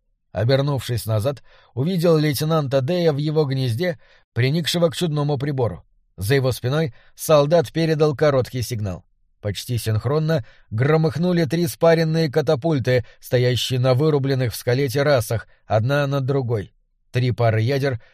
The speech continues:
взметнулись по кривой дуге и обрушились, не долетев до цели с дюжину шагов. Пыль, взметнувшаяся серыми клубами над иссушенной ветром горной породой, не могла скрыть волнение вражеских рядов.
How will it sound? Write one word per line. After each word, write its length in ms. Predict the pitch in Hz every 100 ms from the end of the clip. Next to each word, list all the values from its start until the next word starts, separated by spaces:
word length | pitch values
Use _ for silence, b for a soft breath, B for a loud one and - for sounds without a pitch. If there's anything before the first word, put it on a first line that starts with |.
| b
взметнулись 720 | 123 131 160 147 175 170 156
по 140 | - 147
кривой 340 | 151 143 143
дуге 360 | 131 110 98 - _ _ _ _
и 140 | 139
обрушились, 760 | 160 156 160 185 - 131 117 -
не 140 | 104 131
долетев 500 | 139 143 135 151 123
до 140 | 123
цели 380 | 160 160 151 143
с 80 | 113
дюжину 440 | 151 127 135 131
шагов. 480 | 117 123 90 - _ _ _ _ -
Пыль, 240 | 143 139 b b b
взметнувшаяся 920 | 120 135 151 185 160 131 151 127 139
серыми 460 | - 165 151 147 139
клубами 500 | 139 143 156 156 139
над 280 | 135 131 -
иссушенной 840 | 135 113 160 139 - 139 131 127
ветром 400 | 127 131 123 123
горной 360 | 120 123 117 104
породой, 460 | 113 156 160 156 b b b -
не 220 | 139 165
могла 420 | 170 165 180 160
скрыть 340 | - 143 147
волнение 580 | 117 131 131 156 151 147
вражеских 720 | 127 135 135 127 120 - 127
рядов. 460 | 110 110 98 - -